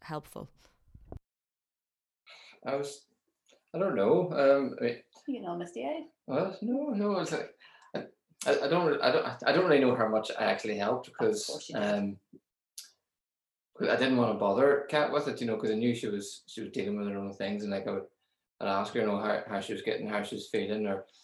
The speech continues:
Speaker 2: if she wanted me to do this or want me to do that. But I kinda think that maybe if I'd, if I'd just done the things rather than asking her if she wanted me to do this or do that, it would probably be easier for her.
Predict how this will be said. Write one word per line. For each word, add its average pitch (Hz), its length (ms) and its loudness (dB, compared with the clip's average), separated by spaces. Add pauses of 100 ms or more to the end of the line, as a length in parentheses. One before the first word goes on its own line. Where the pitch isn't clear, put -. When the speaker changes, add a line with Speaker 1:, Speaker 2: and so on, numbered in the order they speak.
(220)
Speaker 2:
if - 100 -12
she - 120 -6
wanted 101 280 -2
me 98 60 -2
to 98 140 -6
do 98 360 -4
this 95 220 -4
or 98 60 -2
want 95 140 -2
me 92 80 -4
to 92 60 -4
do 95 160 0
that. 95 300 0
But 104 240 2 (320)
I 101 60 -8
kinda 107 480 2 (240)
think - 220 -4
that - 260 -6 (880)
maybe 104 500 -2 (760)
if 165 160 -8
I'd, 101 340 2 (100)
if - 100 -4
I'd 104 280 2 (500)
just - 360 0
done 120 440 4
the 120 180 6
things 135 380 4
rather 107 220 6
than 104 160 2
asking 101 360 2
her 101 60 2
if 98 80 -2
she 107 100 -2
wanted 98 240 2
me 104 80 2
to 104 120 0
do 113 120 4
this 110 160 4
or - 60 -8
do 110 80 4
that, 110 280 2
it 107 60 -10
would 101 160 -2
probably 98 300 -8
be 101 280 -2 (1040)
easier 117 400 2
for 143 220 6
her. - 340 4